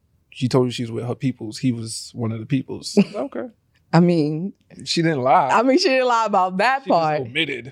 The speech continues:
Speaker 1: you know?
Speaker 2: So
Speaker 1: I
Speaker 2: was it,
Speaker 1: think
Speaker 2: like, an ongoing thing, or she, did she say it was just a one-time thing? Like,
Speaker 1: Uh,
Speaker 2: what was
Speaker 1: I
Speaker 2: it?
Speaker 1: think it probably happened, like, twice. Yeah.
Speaker 2: Damn. That means it happened more than twice. She probably just
Speaker 1: Oh, most
Speaker 2: admitted
Speaker 1: likely.
Speaker 2: only,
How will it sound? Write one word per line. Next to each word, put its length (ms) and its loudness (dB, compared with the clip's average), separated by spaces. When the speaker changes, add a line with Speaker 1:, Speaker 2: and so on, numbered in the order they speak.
Speaker 1:
you 140 -8
know? 140 -2
Speaker 2:
So 120 6
Speaker 1:
I 40 6
Speaker 2:
was 160 2
it, 80 4
Speaker 1:
think 20 -4
Speaker 2:
like, 160 2
an 160 0
ongoing 600 0
thing, 280 0
or 100 6
she, 140 -4
did 160 0
she 140 -6
say 360 2
it 80 -6
was 120 -6
just 180 -6
a 60 -2
one-time 580 -2
thing? 460 -4
Like, 240 -6
Speaker 1:
Uh, 220 -4
Speaker 2:
what 120 2
was 220 -2
Speaker 1:
I 20 -10
Speaker 2:
it? 60 -8
Speaker 1:
think 140 -2
it 40 -6
probably 180 0
happened, 200 -6
like, 140 -8
twice. 500 -10
Yeah. 120 -12
Speaker 2:
Damn. 420 2
That 240 6
means 220 0
it 80 0
happened 280 -2
more 140 -2
than 140 -4
twice. 300 2
She 120 6
probably 220 2
just 100 -2
Speaker 1:
Oh, 80 4
most 80 0
Speaker 2:
admitted 200 2
Speaker 1:
likely. 140 2
Speaker 2:
only, 140 -2